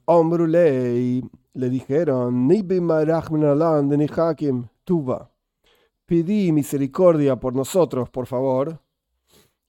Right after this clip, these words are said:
para que seamos sabios, muy sabios". Omar lehu, contestó Rabbi Yitzchok, "Imi haisa u shelachtia". "Estaba conmigo y la mandé, la envié". Rashi explica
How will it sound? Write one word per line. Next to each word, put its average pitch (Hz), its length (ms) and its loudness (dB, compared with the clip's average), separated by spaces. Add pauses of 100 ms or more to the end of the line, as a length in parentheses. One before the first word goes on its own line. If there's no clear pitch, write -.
(120)
para 143 180 -6
que 151 360 0
seamos 185 340 0
sabios, 156 560 -2
muy 196 180 0
sabios". - 640 -8 (100)
Omar 117 300 -6
lehu, 165 520 0
contestó 139 380 -6
Rabbi 165 180 -2
Yitzchok, 190 640 -2 (420)
"Imi 214 460 4
haisa 156 600 4
u 190 100 2
shelachtia". 143 720 -4 (540)
"Estaba 190 400 2
conmigo 170 460 0
y 151 40 -2
la 139 120 0
mandé, 123 420 -6 (140)
la 117 120 -8
envié". 123 320 -2 (1300)
Rashi 135 340 -8
explica 131 720 -6